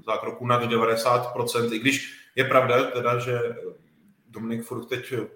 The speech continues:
pár takových gólů, které určitě měl chytit, dostal. Vybavuju si jeden v tom zápase se Spartou, to bylo opravdu takové nenápadné nahození od modré, které mu tam zaplulo. Mně přijde, tam si trenéři ty golmany sami trochu rozhodili, když je hodně často střídali. Byly, myslím,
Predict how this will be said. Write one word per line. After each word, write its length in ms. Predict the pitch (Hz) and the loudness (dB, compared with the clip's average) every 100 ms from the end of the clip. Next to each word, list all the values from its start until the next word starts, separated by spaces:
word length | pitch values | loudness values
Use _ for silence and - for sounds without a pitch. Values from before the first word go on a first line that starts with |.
| - | 0
pár 220 | 110 110 | 2 2
takových 420 | 110 - 123 117 113 | 0 -4 -4 -2 2
gólů, 360 | 110 110 113 | 2 2 -2
které 300 | 113 113 110 - | -4 -4 -4 -6
určitě 480 | - 113 110 117 117 | -12 -16 -8 -8 -6
měl 180 | 113 110 | -8 -8
chytit, 260 | - - 123 | -8 -12 -10
dostal. 340 | 101 - 104 | -8 -4 -4
Vybavuju 340 | 101 98 107 107 | -4 -10 -10 -10
si 160 | 113 | -10
jeden 180 | 107 104 | -10 -12
v 60 | - | -18
tom 160 | 110 | -8
zápase 420 | 104 95 104 - | -4 -4 -6 -10
se 180 | - 107 | -10 -8
Spartou, 480 | - - 98 - 104 | -8 -6 -6 -6 -12
to 120 | 104 | -12
bylo 300 | 95 101 - - - _ _ _ | -12 -10 -12 -18 -20 _ _ _
opravdu 300 | 101 98 101 | -12 -10 -10
takové 280 | - 110 110 | -8 -4 2
nenápadné 460 | 113 107 107 113 | 4 6 6 4
nahození 460 | 110 101 101 104 110 | 2 0 -2 -6 -6
od 160 | 104 | -6
modré, 280 | 101 98 98 | -6 -4 -4
které 240 | 98 107 101 | -4 -6 -6
mu 120 | 101 | -6
tam 300 | 110 113 113 | -6 -6 -6
zaplulo. 640 | 117 113 120 117 117 117 - - - _ _ _ - | -4 -4 -2 2 4 2 -6 -18 -20 _ _ _ -12
Mně 100 | 127 | -6
přijde, 240 | 135 170 170 | -4 0 2
tam 300 | 175 175 170 | 2 0 -2
si 260 | - - - | -6 -8 -2
trenéři 720 | 160 151 151 151 160 165 - _ | 0 2 2 2 0 -2 -8 _
ty 100 | - | 0
golmany 400 | 156 156 156 156 | 4 4 6 4
sami 280 | 160 170 151 | 4 2 2
trochu 300 | 156 160 165 | 2 0 2
rozhodili, 640 | 165 156 151 147 151 156 147 | 4 4 2 2 0 0 -2
když 320 | 151 151 - | -4 -2 -2
je 300 | 113 113 127 | -4 -2 0
hodně 240 | 131 135 135 | 0 -2 -4
často 320 | 139 127 151 | -4 -6 -6
střídali. 460 | - 147 127 113 104 | -8 -6 -2 -2 -2
Byly, 200 | 110 110 | -6 -8
myslím, 280 | - 131 | -12 -14